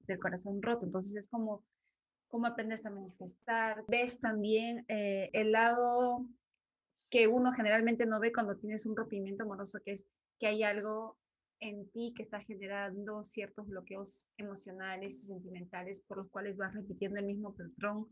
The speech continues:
una y otra vez, que fue mi caso. O sea, yo creo que el rompimiento amoroso es el episodio en la vida de muchas personas, podría decir, en el que nos refleja todos esos bloqueos, ¿no?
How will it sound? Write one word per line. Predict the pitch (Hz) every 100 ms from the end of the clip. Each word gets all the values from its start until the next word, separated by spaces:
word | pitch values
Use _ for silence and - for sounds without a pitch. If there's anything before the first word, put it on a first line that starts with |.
| _ _ _
una | 240 240 233
y |
otra | 214 214
vez, | 240
que | 240
fue | 208 214
mi | 214
caso. | 226 226 -
O | 175
sea, | 180 170 - _ _ _ _ _ _ _ _ _ - -
yo | 269
creo | 220 262 285
que | 269
el |
rompimiento | 233 208 220 247 262
amoroso | 262 254 247 202 185 - _ -
es | 220 220 -
el | 233 220
episodio | 214 196 185 233 214 220 220
en | 202
la | 185 185
vida | 196 202 196 208 262 _ _
de | 180 180
muchas | 214 247 262 254
personas, | - 208 202
podría | - 180 185
decir, | 190 196 208 202 - - -
en | 202
el | 196
que | 202
nos | 190 214
refleja | 202 - 220 220 220
todos | - 220 220
esos | - -
bloqueos, | 185 165 196 175 170
¿no? | 160